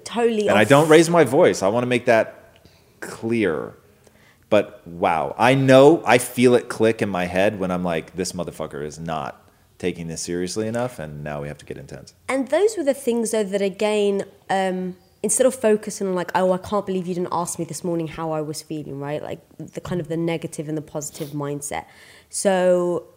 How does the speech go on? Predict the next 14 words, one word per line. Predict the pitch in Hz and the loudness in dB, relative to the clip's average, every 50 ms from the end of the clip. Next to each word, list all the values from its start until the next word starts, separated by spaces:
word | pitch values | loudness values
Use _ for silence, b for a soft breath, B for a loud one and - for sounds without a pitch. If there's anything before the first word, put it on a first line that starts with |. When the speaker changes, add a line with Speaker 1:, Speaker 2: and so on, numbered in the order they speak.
| _ _ _ _ - - - | _ _ _ _ -20 -8 -6
Speaker 1:
because | 208 - - - 254 311 277 - | -6 -6 0 0 0 0 2 0
you're | 294 254 | 0 0
experiencing | 240 - - - - 208 196 190 190 170 147 - - 196 185 180 | 0 -2 -2 0 2 2 2 2 0 -2 -2 -2 -2 -2 -2 -2
this | 175 175 165 - - | -2 -2 -4 -6 -6
day | - - 190 180 - 190 180 185 190 190 - 175 | -8 -8 -10 -4 0 0 2 2 2 0 0 0
in, | 180 180 180 | -2 -2 -4
day | 175 - 170 165 165 170 | -4 -4 -4 -6 -6 -6
out, | 165 160 160 156 156 - - | -6 -4 -4 -6 -6 -6 -6
every | - 185 175 185 185 | -6 -4 -4 -2 -2
moment | 180 175 170 170 170 170 - - | -2 -2 -2 -2 -2 -4 -4 -6
that | 160 | -8
you | 160 156 151 | -10 -8 -6
move, | 165 208 262 269 254 214 | -4 -2 -2 -2 0 0
every | 208 180 170 165 | 0 -2 -2 -4